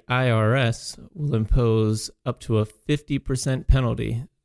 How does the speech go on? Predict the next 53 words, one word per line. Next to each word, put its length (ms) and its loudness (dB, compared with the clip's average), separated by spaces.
That's 140 -4
up 120 -4
to 80 -4
fifty 360 -4
percent 360 -2
of 140 -4
what 120 -2
you 120 -2
were 160 2
required 540 0
to 80 -4
take 320 0
out. 340 -4
So, 460 2
as 160 0
Baron 280 2
talked 240 0
about 120 0
earlier, 200 2
not 240 2
only 240 0
will 80 2
you 140 2
have 160 -2
to 60 -8
take 300 0
out 320 -2
the 80 -4
full 340 0
R 200 2
M 160 0
D, 400 -2
pay 260 0
the 100 0
tax 400 -2
on 140 0
it, 120 -2
but 220 -4
you 100 0
may 220 0
also 300 0
be 120 0
penalized 640 0
up 100 -12
to 80 -6
fifty 320 -4
percent 600 -4
by 100 -4
them 180 -2
taking 400 0
that 180 0
money 220 0
back. 460 -4